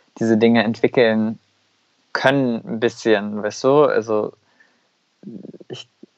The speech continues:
bin auch davon überzeugt, dass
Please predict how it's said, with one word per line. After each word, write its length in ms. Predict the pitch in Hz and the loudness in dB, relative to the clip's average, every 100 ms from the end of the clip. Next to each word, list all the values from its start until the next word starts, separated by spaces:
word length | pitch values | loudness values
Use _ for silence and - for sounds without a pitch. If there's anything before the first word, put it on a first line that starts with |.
| _ _ _ - | _ _ _ -2
bin 500 | 120 120 117 113 110 - - | 0 0 0 -2 -4 -12 -20
auch 160 | - - | -18 -2
davon 300 | 120 113 117 | -2 0 0
überzeugt, 580 | 110 110 - 120 120 120 | 2 2 2 2 2 -2
dass 460 | 113 - - - | -8 -8 -20 -20